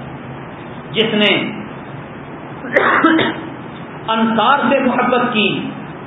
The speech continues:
"فَبِحُبِّي أَحَبَّهُمْ"، تو مجھ سے محبت کرنے کی وجہ سے وہ انصاریوں سے محبت کرے گا۔ "وَمَنْ أَبْغَضَهُمْ"،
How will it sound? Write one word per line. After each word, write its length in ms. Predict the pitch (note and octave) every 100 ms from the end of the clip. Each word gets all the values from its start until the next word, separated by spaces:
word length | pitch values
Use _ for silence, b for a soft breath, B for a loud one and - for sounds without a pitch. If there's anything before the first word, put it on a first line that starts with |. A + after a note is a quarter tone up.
| - A#3
"فَبِحُبِّي 1040 | C#4+ C#4+ C4 - - E4+ E4 - D4+ D4
أَحَبَّهُمْ"، 960 | - A#3 A#3+ A#3 A#3 - E3+ D#3 - - - - - - - - -
تو 100 | C#4+ B3 B3
مجھ 400 | D4 D#4+ D#4+ -
سے 140 | D#4+ D#4 D#4
محبت 520 | A#3+ - A#3+ D4+ -
کرنے 280 | C#4+ C#4 D4 D4
کی 160 | D4+ D4+
وجہ 420 | D4+ E4+ E4+ C#4+
سے 200 | D#4+ D4
وہ 60 | C#4+
انصاریوں 600 | C4+ A#3 B3 A#3+ A#3+ A#3
سے 60 |
محبت 460 | A3+ - F#3+ G3 F#3+
کرے 240 | D#3+ D3
گا۔ 200 | B2+ B2 - - - - - - - - - - - - - - - F#3
"وَمَنْ 460 | A3+ C#4 C#4 C4+
أَبْغَضَهُمْ"، 840 | C4 D4+ D#4 D4+ D4+ A#3 B3+ D3+